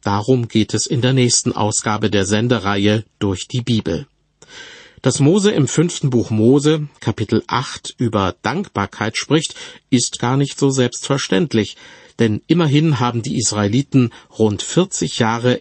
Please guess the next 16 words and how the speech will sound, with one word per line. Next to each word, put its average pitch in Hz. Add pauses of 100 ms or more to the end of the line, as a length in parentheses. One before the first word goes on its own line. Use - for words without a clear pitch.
in 113
der 120
Wüste 104
verbracht. - (460)
Auf -
den 104
ersten 101
Blick 131 (320)
ist -
das 107
nun 131
wirklich 113
kein 120
Grund 104
zur -
Dankbarkeit. 98